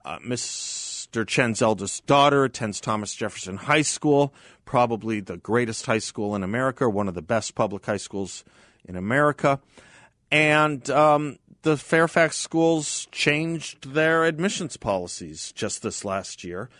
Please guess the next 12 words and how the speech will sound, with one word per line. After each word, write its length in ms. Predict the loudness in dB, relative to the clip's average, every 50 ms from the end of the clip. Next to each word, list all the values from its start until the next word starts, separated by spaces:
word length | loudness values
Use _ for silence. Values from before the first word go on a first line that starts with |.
| _ -20 -20 -20 _ _ _ _
to 600 | -16 -10 -6 -4 -4 -4 -4 -4 -6 -8 -10 -12 _
make 300 | -6 -4 -4 -4 -4 -8
sure 440 | -10 -8 -4 -2 0 0 0 0 0 0
and 240 | -2 -2 -2 -4 -8 _ _ -4
ensure 720 | -2 0 0 -2 -2 -4 -4 -2 -2 -2 -2 -4 -6 -8 -10 _ _ _ _ _ _ _
that 180 | 0 0 0 2
not, 340 | 4 4 4 4 2 -2 -12
quote 260 | -4 2 2 2 2
unquote, 500 | 0 -4 -10 -4 0 0 0 0 0 _
too 220 | -12 -2 0 0 2
many 380 | 2 2 2 2 0 -2 -4 0
Asians 960 | 0 2 2 2 0 0 0 -2 -2 -2 -2 -4 -8 -10 -12 -16 -18 -20